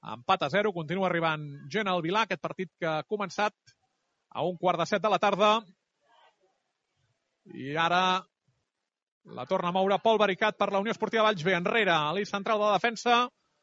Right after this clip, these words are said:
on hi ha Badawi. Badawi aixecant el cap, buscant la banda esquerra, on hi ha Nil Duran. Perd la pilota. Recupera l'Atlètic mitjançant Pol Dalmau.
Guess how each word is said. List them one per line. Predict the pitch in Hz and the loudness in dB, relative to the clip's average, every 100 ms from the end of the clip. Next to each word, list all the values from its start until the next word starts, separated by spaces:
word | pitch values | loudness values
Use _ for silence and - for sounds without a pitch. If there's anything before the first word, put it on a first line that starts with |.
| _ - | _ -10
on | 135 170 | -6 2
hi | |
ha | 233 220 | 4 6
Badawi. | 233 214 180 156 123 _ _ _ _ _ _ _ _ _ _ _ | 6 8 6 4 -4 _ _ _ _ _ _ _ _ _ _ _
Badawi | 165 131 165 165 | -6 -2 0 2
aixecant | 160 160 175 202 | 0 0 -2 0
el | 190 185 | 0 -2
cap, | 208 170 | 0 0
buscant | 151 160 - 196 208 196 - _ _ - | -2 -10 -6 -6 -6 -14 -20 _ _ -6
la | 131 165 | 0 2
banda | 214 | 4
esquerra, | 202 220 180 | 2 4 4
on | 165 | 2
hi | 180 | 0
ha | 220 220 | -2 -2
Nil | 247 | -4
Duran. | 226 208 165 151 131 127 _ _ _ | 0 0 0 -4 -16 -20 _ _ _
Perd | 170 180 | -6 -2
la | 180 | -2
pilota. | 202 202 175 147 131 110 _ _ _ _ - | 0 2 2 2 0 -6 _ _ _ _ -12
Recupera | - 127 156 202 | -8 -4 0 4
l'Atlètic | 190 190 220 226 226 - 160 | 6 6 4 4 0 -2 -10
mitjançant | 143 170 165 208 | -6 -4 -2 -2
Pol | 233 233 | 2 2
Dalmau. | 220 190 165 147 | 4 4 4 2